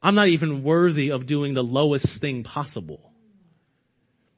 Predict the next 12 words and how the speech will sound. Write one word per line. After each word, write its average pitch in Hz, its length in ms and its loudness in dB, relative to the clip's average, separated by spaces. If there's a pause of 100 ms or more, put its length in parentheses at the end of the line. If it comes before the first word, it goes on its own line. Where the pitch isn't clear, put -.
(380)
Which 123 140 -6
is 123 80 -2
also 156 300 -2
interesting 117 720 -8
because 113 280 -8
what 135 100 -4
does 151 120 -4
Christ 143 320 -6
do 139 80 -6
with 120 80 -4
his 110 80 -10
disciples? - 800 -12